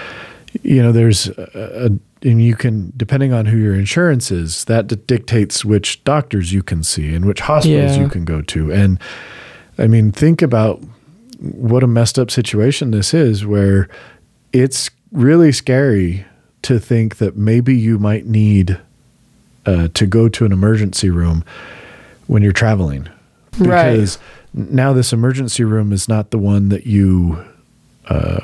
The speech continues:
Speaker 1: that, that's not your, it's outside your network.
Speaker 2: Right.
Speaker 1: And so you're gonna get screwed.
Speaker 2: Yep.
Speaker 1: A-, and anyway, again, this is a conversation for a whole other day, but,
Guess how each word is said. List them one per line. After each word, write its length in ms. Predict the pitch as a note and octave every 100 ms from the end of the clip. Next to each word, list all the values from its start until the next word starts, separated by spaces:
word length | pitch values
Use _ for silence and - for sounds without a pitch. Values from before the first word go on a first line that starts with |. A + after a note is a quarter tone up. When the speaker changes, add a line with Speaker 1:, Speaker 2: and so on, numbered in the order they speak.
| G2
Speaker 1:
that, 200 | F#2 -
that's 240 | G2+ -
not 200 | A2+ A2+
your, 140 | C3 G#2
it's 140 | G2
outside 440 | B2 A2+ A#2 A2+ G#2
your 80 |
network. 480 | G#2 G#2 D#2 C#2+ - - -
Speaker 2:
Right. 420 | E3 D3+ C#3+ C#3
Speaker 1:
And 100 | G#2+
so 100 | A2
you're 140 | G#2+ G2+
gonna 160 | G2+
get 140 | G2 -
screwed. 420 | - F#2+ D2+ - - - - -
Speaker 2:
Yep. 440 | C#3+ C#3 C3 -
Speaker 1:
A-, 160 | - -
and 120 | D#3+
anyway, 640 | E3 F3 D3+ A#2 F2 - - - - - A2
again, 340 | D3+ B2+ B2+ A#2+
this 160 | D3
is 60 | -
a 60 |
conversation 520 | C#3 D3 B2+ C3+ A#2+ A#2
for 160 | -
a 60 | G#2+
whole 160 | A#2+ A2+
other 160 | G#2
day, 160 | G2+ A#2+
but, 160 | F#2